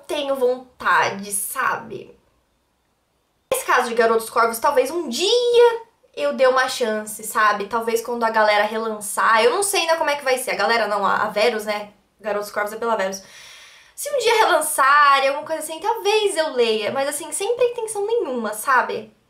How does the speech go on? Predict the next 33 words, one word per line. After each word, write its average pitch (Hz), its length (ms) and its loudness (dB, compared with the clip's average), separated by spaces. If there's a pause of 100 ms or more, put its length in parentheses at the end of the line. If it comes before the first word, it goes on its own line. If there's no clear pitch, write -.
(140)
Penúltima. 247 680 -4 (480)
É, 226 220 0
uma 294 140 2
série 339 260 2
de 349 100 -2
livros 302 280 -6
que - 60 -14
você 311 180 -6
não 320 200 0
tem 392 160 -2
interesse 285 400 -2
em 269 100 -8
ler 226 480 0 (340)
ou 285 160 2
uma 415 160 2
série 330 260 -2
que - 80 -14
você 294 220 -4
começou 294 680 0
e - 80 -6
não 311 160 -2
pretende 311 380 -10
terminar. 294 600 -6 (240)
Então, - 200 6
uma 269 140 4
série 403 240 0
de 370 80 4
livros 302 240 -4
que - 100 -6
eu 302 40 -2
não 339 220 0
tenho 320 260 -4
interesse 247 800 0